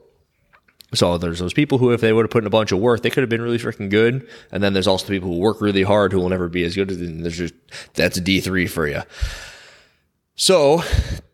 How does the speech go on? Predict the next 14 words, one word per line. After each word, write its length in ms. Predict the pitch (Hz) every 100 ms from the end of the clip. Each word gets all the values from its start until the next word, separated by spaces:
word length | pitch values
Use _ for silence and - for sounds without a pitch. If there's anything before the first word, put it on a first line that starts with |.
| _
that's 240 | 110 104 -
how 200 | 98 90
I 120 | 90
know. 260 | 90 - -
And 140 | - 90
then 140 | 90
within 240 | 90 123 120
the 60 |
seven 360 | - 135 143 156
years 180 | 143 139
of 60 |
the 80 | 151
CrossFit 460 | - 113 104 107 95
gym, 440 | 90 95 107